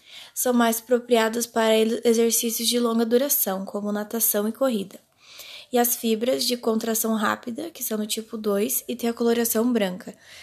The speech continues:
Elas têm alta capacidade de contrair rapidamente, capacidade glicolítica,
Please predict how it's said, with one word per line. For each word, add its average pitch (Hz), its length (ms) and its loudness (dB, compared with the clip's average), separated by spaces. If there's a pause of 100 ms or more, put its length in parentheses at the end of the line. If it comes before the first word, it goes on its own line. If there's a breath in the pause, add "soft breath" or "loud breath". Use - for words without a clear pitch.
(120)
Elas 214 200 2
têm 226 160 2
alta 214 180 2
capacidade 220 600 -2
de 214 80 -2
contrair 214 460 -2
rapidamente, 208 840 -2 (580 loud breath)
capacidade 233 680 2
glicolítica, 233 800 0